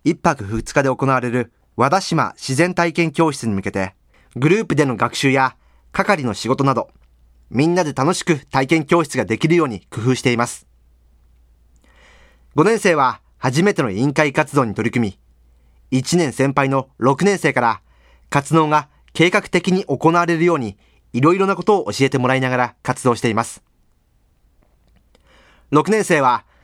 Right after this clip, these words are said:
学校のリーダーとして、学校のみんなが気持ちよく生活できるように、毎朝廊下や階段を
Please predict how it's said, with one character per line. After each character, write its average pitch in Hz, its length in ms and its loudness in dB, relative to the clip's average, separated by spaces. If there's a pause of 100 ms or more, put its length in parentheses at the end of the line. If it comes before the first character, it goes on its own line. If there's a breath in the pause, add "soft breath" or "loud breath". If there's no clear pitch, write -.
(100)
学 131 240 -2
校 202 160 4
の 196 120 0
リ 196 160 -2
ー - 20 0
ダ 247 100 4
ー - 20 -4
と 117 80 -6
し - 60 -12
て、 - 220 -6 (800)
学 139 180 0
校 170 140 2
の 170 80 0
み 170 100 0
ん 170 60 0
な 170 80 0
が 135 200 0 (200)
気 - 100 -2
持 185 140 4
ち - 140 0
よ 226 60 4
く - 60 -12
生 139 220 0
活 151 200 -4
で 135 120 2
き 160 80 -2
る 156 60 4
よ 147 80 4
う 120 40 -2
に、 98 200 -8 (300)
毎 135 240 0
朝 110 300 -4 (320)
廊 143 260 2
下 170 120 0
や 165 100 0
階 139 200 0
段 147 180 0
を 139 160 -4